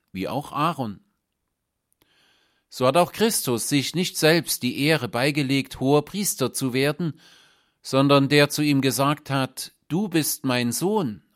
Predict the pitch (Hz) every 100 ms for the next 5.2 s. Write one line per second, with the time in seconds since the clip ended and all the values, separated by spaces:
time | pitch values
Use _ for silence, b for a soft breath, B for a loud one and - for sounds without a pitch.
0 | - 156 196 - 120 131 135 127 - 123
1 | - 110 - 185 135 _ _ _ _ _
2 | _ _ _ _ _ b b b b b
3 | b 117 135 135 131 143 139 151 156 180
4 | 185 131 127 - 135 131 - - 151 185
5 | - _